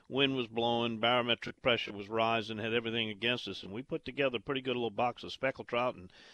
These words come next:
threw in a couple of big bull reds, too. So you never know. But I am getting kind of those same reports on the sheephead. If you're a sheephead enthusiast, this is your time of the year.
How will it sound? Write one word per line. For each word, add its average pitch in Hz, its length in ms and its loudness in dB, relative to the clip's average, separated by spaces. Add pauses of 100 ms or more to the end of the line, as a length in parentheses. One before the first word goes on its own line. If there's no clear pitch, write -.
(120)
threw 120 220 -2
in 110 100 0
a 95 40 -8
couple 117 300 0
of 98 100 -6
big 110 220 0
bull 113 160 2
reds, 113 340 0
too. 135 220 -4
So 92 360 -4
you 95 180 -6
never 135 200 0
know. 131 300 6 (320)
But 117 180 2
I 127 180 6
am 202 140 6
getting 170 240 4
kind 165 220 6
of 147 60 2
those 139 160 2
same 147 240 4
reports 135 420 -2
on 120 120 -2
the 104 60 -4
sheephead. 165 520 2
If 107 120 -4
you're 107 140 0
a 107 40 -2
sheephead 180 500 2
enthusiast, 156 640 -2
this 151 180 -4
is 104 160 -6
your 139 140 0
time 139 360 0
of 117 60 -4
the 120 80 -2
year. 131 340 0